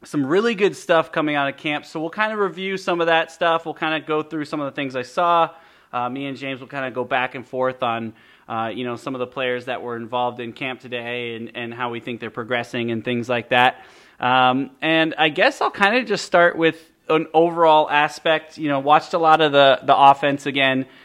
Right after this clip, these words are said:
Uh, that's where majority of the people sit on, on the bleachers there is on the offensive side. And you see defense. And, you know, as you watch defensive stuff in, in training camps, a lot of technique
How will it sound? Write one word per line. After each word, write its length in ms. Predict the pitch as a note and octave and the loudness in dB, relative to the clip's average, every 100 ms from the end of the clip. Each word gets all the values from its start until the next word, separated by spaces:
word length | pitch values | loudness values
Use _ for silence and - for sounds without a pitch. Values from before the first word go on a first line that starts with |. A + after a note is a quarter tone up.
| - - | -18 -4
Uh, 160 | A#2 | -2
that's 240 | A#2 B2 - | 0 -2 -2
where 160 | C3+ | -4
majority 600 | B2 B2+ C#3+ C3 C#3+ D3 | -2 -2 -2 2 2 2
of 100 | C3 | 0
the 20 | B2+ | -4
people 240 | C3+ B2 | -6 -6
sit 380 | A2 - C3 C3 | -10 -2 -2 -2
on, 300 | B2 A#2 A#2 - A#2 | -4 -4 -6 -12 -8
on 180 | A#2 | -6
the 180 | A#2 A2+ | -4 -4
bleachers 600 | A2+ - C3+ B2+ B2+ A2+ | -6 -8 -6 -6 -8 -6
there 240 | A#2+ A#2+ A#2 | -4 -2 -2
is 100 | A#2 | -2
on 140 | A#2 | -4
the 80 | G#2 | 0
offensive 500 | B2 - B2 - A#2 | 0 0 -4 -6 -4
side. 400 | B2+ A#2+ A#2+ - - - - | 0 2 0 -4 -20 -20 -10
And 100 | B2 | -6
you 80 | A#2+ | -6
see 200 | D3+ C#3+ | -4 -4
defense. 480 | C#3 C3+ C#3+ C3+ D#3 | -4 -4 -2 -4 -4
And, 100 | E3 | -4
you 160 | A3+ | -2
know, 80 | B3 | 0
as 100 | A#3 | 0
you 80 | D4+ | 0
watch 240 | F#4 - - | 0 0 -2
defensive 540 | D3+ E3 D3 D3+ C#3 | -4 0 0 -2 -6
stuff 340 | - C3+ C#3+ C3 | 2 2 2 -2
in, 200 | B2+ B2 | -6 -4
in 160 | C3+ | -6
training 260 | A#2 C#3+ C3+ | -4 -4 -4
camps, 240 | D3 C3+ | -4 -6
a 40 | D#3+ | -6
lot 120 | F#3+ | -6
of 60 | F#3+ | -4
technique 640 | - C#3 C3 C#3+ D#3+ - | -10 -6 -4 -2 -4 -12